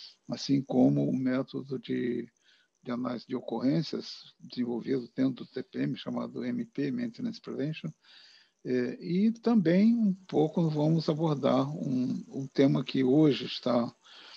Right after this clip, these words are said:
muito em voga, que é a questão da gestão de custos pela manutenção. É, custos é um assunto que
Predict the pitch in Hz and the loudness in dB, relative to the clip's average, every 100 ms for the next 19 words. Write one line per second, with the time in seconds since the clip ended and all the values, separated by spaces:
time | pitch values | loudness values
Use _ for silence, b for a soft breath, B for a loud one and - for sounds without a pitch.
0 | B B - 131 123 - 120 123 156 156 | B B 0 4 4 4 0 0 0 2
1 | 127 - 139 139 147 - - 135 147 151 | 0 0 0 0 -2 -2 0 2 4 2
2 | 147 160 - 139 143 - 135 165 - 170 | 4 2 2 2 2 0 0 0 0 -2
3 | - - - 147 196 202 190 180 175 175 | -2 -8 4 10 10 10 6 6 4 2
4 | 170 - - - _ B B B B B | 0 0 -4 -4 _ B B B B B
5 | - 127 123 - - 127 160 - 180 170 | -6 -2 -2 -4 0 0 0 2 2 6
6 | 87 87 80 - 123 151 180 175 | 4 4 2 2 2 2 -2 -2